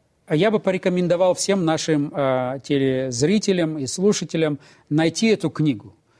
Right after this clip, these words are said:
Её можно найти, эм, я думаю, в каждом, э, молитвенном доме.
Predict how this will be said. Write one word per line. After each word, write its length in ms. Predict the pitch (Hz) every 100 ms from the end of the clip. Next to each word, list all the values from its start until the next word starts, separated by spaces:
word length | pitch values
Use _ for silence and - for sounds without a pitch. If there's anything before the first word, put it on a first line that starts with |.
| _ _ -
Её 240 | 139 208
можно 420 | 214 202 165 175 160
найти, 640 | 160 151 - 196 190 175
эм, 800 | 151 139 131 127 127 120 127 170
я 160 | 139 147
думаю, 480 | 151 147 139 131
в 80 | 120
каждом, 540 | - 165 135 139 131 127
э, 140 | 117
молитвенном 580 | 120 147 151 143 135 131
доме. 420 | 147 185 160 147